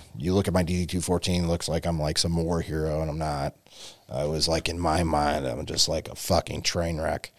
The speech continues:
And, um, I get out, and, um, that's when shit just fucking goes crazy. That's where I'm, like, getting in fights all the time as a civilian. And,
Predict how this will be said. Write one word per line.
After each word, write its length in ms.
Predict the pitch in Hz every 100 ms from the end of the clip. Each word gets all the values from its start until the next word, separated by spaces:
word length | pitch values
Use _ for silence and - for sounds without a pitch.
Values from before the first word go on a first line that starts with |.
| - - - - - - - -
And, 320 | - - -
um, 440 | 69 64 64 62 - -
I 100 | 90
get 240 | 95 - 170
out, 380 | 147 143 139 -
and, 360 | 156 135 131 131
um, 460 | - 113 113 113 - - - - _ _ _ _ _ _ _ _ _ _ _ _ -
that's 300 | 87 - -
when 100 | 65
shit 320 | - - -
just 220 | 58 -
fucking 420 | 65 - - - - _ _ _
goes 240 | - 76 -
crazy. 240 | - 65
That's 320 | 78 92 -
where 160 | 82 67
I'm, 160 | 64 -
like, 300 | - - -
getting 240 | 64 50
in 80 | -
fights 380 | - - - -
all 360 | - 104 - -
the 100 | -
time 520 | - 90 80 - -
as 140 | - -
a 40 |
civilian. 840 | - - 85 85 - - 57 57 -
And, 320 | - 65